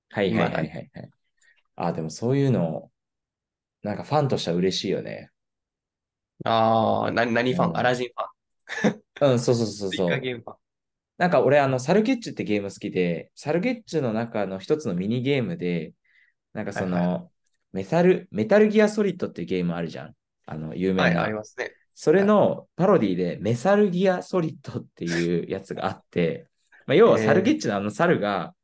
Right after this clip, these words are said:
Speaker 1: そのメタルギアソリッド、スネークみたいな感じでこう、バンバン敵を倒していくみたいなゲームがあって、
Speaker 2: はいはいはいはい。
Speaker 1: ミニゲームが。めちゃくちゃ面白くて、それがもし
Speaker 2: へー。
Speaker 1: メインのゲームになったら普通に買うなと思ってたのよ。
Speaker 2: へー。
Speaker 1: それぐらい好きなんだけど、
Speaker 2: うん。
Speaker 1: まあ、ないからね。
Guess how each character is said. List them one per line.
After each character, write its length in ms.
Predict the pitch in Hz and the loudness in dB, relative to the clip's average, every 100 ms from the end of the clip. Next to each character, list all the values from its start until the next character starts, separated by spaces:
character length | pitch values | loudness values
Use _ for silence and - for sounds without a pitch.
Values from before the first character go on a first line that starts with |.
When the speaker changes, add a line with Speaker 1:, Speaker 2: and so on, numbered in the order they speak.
| _ | _
Speaker 1:
そ 100 | - | -10
の 80 | 98 | -8
メ 80 | 104 | -4
タ 100 | 135 | -4
ル 80 | 127 | -2
ギ 60 | 127 | -2
ア 20 | |
ソ 140 | 127 | -2
リ 60 | 117 | -6
ッ 20 | |
ド、 80 | - | -8
ス 100 | 131 | -2
ネ 120 | 160 | -2
ー 60 | - | -2
ク 80 | |
み 80 | 85 | -6
た 100 | 80 | -8
い 20 | |
な 80 | 73 | -14
感 180 | - 85 | -10 -12
じ 80 | 80 | -10
で 80 | 85 | -6
こ 300 | 82 82 - | -2 -4 -6
う、 40 | - - - | -20 -18 -2
バ 100 | 104 | 0
ン 60 | |
バ 80 | 85 | 0
ン 20 | |
敵 180 | - 85 | -2 -2
を 40 | 98 | 0
倒 140 | 104 | 0
し 60 | 107 | -2
て 80 | 85 | -4
い 20 | |
く 100 | 80 | -6
み 100 | 78 | -8
た 80 | 71 | -8
い 40 | |
な 80 | 71 | -6
ゲ 160 | 85 90 | 0 2
ー 60 | |
ム 80 | 87 | 2
が 80 | 87 | 0
あ 40 | |
っ 60 | 87 | -4
て、 100 | - | -2
Speaker 2:
は 80 | 87 | 2
い 40 | |
は 60 | 87 | 2
い 20 | |
は 80 | 87 | 2
い 40 | |
は 40 | 82 | 0
い。 0 | |
Speaker 1:
ミ 60 | |
ニ 40 | - | -4
ゲ 0 | |
ー 40 | |
ム 0 | |
が。 120 | - | -4
め 120 | 95 | -2
ち 60 | - | 0
ゃ 40 | |
く 60 | 175 | 2
ち 80 | 185 | 2
ゃ 40 | |
面 120 | 151 | 2
白 160 | 151 151 | 2 0
く 80 | - | 0
て、 280 | 139 - - _ - _ | -8 -8 -12 _ -20 _
そ 140 | - | 4
れ 80 | 226 | 6
が 80 | 233 | 8
も 100 | 240 | 6
し 160 | 220 | 4
Speaker 2:
へ 40 | 113 | 4
ー。 200 | 80 - - | 2 -4 -2
Speaker 1:
メ 200 | 117 220 | 4 4
イ 140 | 151 | 4
ン 60 | 90 | 2
の 120 | 82 | -2
ゲ 160 | 98 | -2
ー 20 | 107 | -2
ム 40 | |
に 40 | |
な 80 | 101 | -4
っ 20 | |
た 60 | 104 | -6
ら 100 | 90 | -12
普 80 | - | -8
通 140 | - | -4
に 80 | 143 | -4
買 180 | 135 110 | 0 2
う 120 | 113 | 4
な 100 | 113 | 2
と 160 | 117 - | -4 -12
思 140 | 67 | -16
っ 20 | |
て 140 | - - | -16 -16
た 120 | - | -14
の 120 | - | -12
よ。 80 | - _ _ _ _ _ _ _ _ _ | -14 _ _ _ _ _ _ _ _ _
Speaker 2:
へ 120 | - | -8
ー。 60 | 110 | 0
Speaker 1:
そ 80 | |
れ 120 | 127 143 | 4 4
ぐ 60 | |
ら 40 | 139 | 4
い 80 | |
好 80 | 135 | 0
き 80 | 131 | -2
な 80 | 113 | -2
ん 80 | 78 | -2
だ 80 | |
け 140 | - - | -8 -10
ど、 260 | 76 58 - _ _ _ _ | -10 -12 -14 _ _ _ _
Speaker 2:
う 60 | 110 | -12
ん。 180 | 107 110 | -12 -6
Speaker 1:
ま 80 | 92 | 0
あ、 20 | |
な 140 | 87 113 | 2 2
い 200 | 104 - | 0 -4
か 160 | - | -8
ら 140 | 73 62 | -8 -8
ね。 400 | 62 55 50 | -6 -8 -10